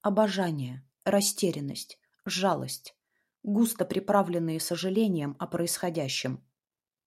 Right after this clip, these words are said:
"Вы забыли, как быть любимой в ответ на ваши чувства.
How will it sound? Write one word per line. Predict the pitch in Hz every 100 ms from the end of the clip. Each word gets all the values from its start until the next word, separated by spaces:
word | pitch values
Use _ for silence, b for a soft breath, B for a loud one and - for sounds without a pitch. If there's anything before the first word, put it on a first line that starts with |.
| _ _ _ _
"Вы | 143 156
забыли, | 156 151 151 196 165 - _ _ _ _ _
как | - 156 143
быть | 147 160 -
любимой | 165 147 185 151 113 - _ _ _
в | 160
ответ | 151 147 160 139
на | 139 147
ваши | 135 131 -
чувства. | - 151 131 117 131